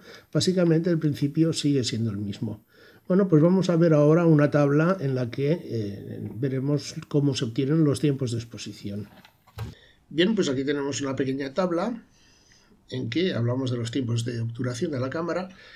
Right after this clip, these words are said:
El, la unidad del tiempo de obturación es un segundo. Entonces,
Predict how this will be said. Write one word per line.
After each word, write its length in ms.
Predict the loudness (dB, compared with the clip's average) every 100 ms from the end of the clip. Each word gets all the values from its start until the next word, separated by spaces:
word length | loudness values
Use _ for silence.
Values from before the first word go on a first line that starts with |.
| -20 -20 -20 _ _
El, 460 | 0 2 2 -2 -4
la 160 | 0 2
unidad 440 | 4 2 -2 -4 _
del 180 | -4 -2
tiempo 300 | -2 -2 -4
de 60 |
obturación 500 | -2 -2 -2 -2 -4
es 260 | -4 -6 -4
un 180 | -2 0
segundo. 640 | -4 -8 -14 -16 -18 -20 _ _ _ -12
Entonces, 800 | -2 0 0 -2 -2 -4 -6